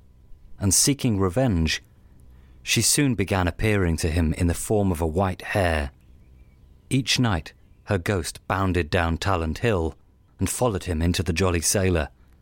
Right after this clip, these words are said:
driving the young man to despair. One night, as her ghost began her nightly journey, she spotted a great storm brewing out at sea,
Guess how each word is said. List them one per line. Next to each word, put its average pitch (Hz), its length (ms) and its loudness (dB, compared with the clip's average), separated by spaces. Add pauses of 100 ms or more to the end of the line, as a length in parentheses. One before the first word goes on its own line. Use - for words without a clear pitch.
driving 107 440 0
the 85 80 2
young 85 240 2
man 82 240 0
to 92 80 -2
despair. 85 640 0 (1040)
One 131 300 0
night, 73 340 -4 (460)
as 95 140 0
her 113 100 0
ghost 101 400 -4
began 87 320 0
her 85 140 0
nightly 87 380 0
journey, 87 500 0 (460)
she - 160 -2
spotted 110 460 -2
a 82 60 0
great 101 300 -2
storm 85 520 2
brewing 87 380 2
out 82 220 0
at - 120 -6
sea, 87 460 0